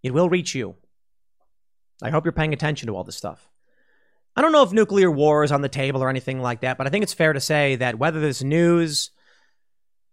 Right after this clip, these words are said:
whether any of it's true, whether any of it's false, I can tell you this. News impacts economics. Okay? People are going to see this. Speculators are going to start buying oil.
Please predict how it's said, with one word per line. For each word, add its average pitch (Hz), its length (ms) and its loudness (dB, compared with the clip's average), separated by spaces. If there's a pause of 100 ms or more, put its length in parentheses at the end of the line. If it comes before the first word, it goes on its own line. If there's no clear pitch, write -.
whether 247 240 4
any 302 160 2
of 277 80 0
it's - 160 -2
true, 202 320 4
whether 170 140 4
any 196 100 2
of 208 60 2
it's - 140 -4
false, 160 500 2 (260)
I 143 60 -6
can 139 100 -6
tell 143 140 -2
you 123 100 -2
this. 110 360 -8
News 175 560 2
impacts 139 680 -4
economics. 110 680 -10 (920)
Okay? 131 260 -6 (1000)
People 240 360 2
are 233 100 4
going 165 340 2
to 147 100 -6
see 135 220 -4
this. - 380 -10 (420)
Speculators 160 680 0
are 135 40 -4
going 131 160 0
to 120 60 -8
start 117 180 -4
buying 117 520 -2
oil. 110 500 -4